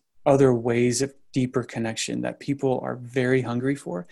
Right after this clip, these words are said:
especially in a time of quarantine and pandemic when we're locked into our houses,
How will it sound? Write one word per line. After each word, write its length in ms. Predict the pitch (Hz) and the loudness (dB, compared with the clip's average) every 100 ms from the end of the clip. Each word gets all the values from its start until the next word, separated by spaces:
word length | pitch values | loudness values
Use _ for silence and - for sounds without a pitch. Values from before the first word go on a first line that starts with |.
| - - | -20 -6
especially 680 | 135 - - 135 127 147 143 | -2 -2 0 0 0 2 4
in 80 | 139 | 4
a 60 | 131 | 0
time 340 | 131 131 131 | -2 -2 0
of 120 | - | -2
quarantine 720 | - - 127 139 147 147 151 - - - _ 135 | -6 -4 -2 -2 0 2 0 -6 -20 -20 _ -6
and 100 | 123 | -2
pandemic 500 | 117 113 120 139 139 | -2 0 2 2 0
when 140 | 127 | -4
we're 120 | 120 | -2
locked 260 | 123 127 - | -2 -2 -2
into 180 | 127 - | -6 -4
our 80 | - | -8
houses, 520 | - 143 - - | -8 -8 -6 -6